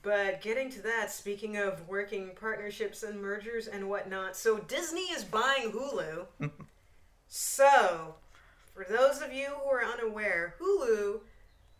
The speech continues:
Speaker 1: the Hulu streaming service, it actually belonged to multiple companies. So, Disney had a stake in it, N B C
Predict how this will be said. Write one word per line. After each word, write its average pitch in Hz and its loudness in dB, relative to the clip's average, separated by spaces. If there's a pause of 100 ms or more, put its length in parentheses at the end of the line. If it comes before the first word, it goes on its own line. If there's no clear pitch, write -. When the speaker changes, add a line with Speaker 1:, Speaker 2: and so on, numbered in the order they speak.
(180)
Speaker 1:
the 165 -14
Hulu 208 -8
streaming 202 -4
service, 175 -6
it 214 -2
actually 269 -2 (920)
belonged 214 0
to 202 -6 (120)
multiple 233 0 (440)
companies. - -10
So, 175 -2 (540)
Disney 233 -2
had 220 -2
a 220 -4
stake 214 -2
in 202 -4
it, 196 -4 (460)
N 233 -2
B 226 -6
C 202 -6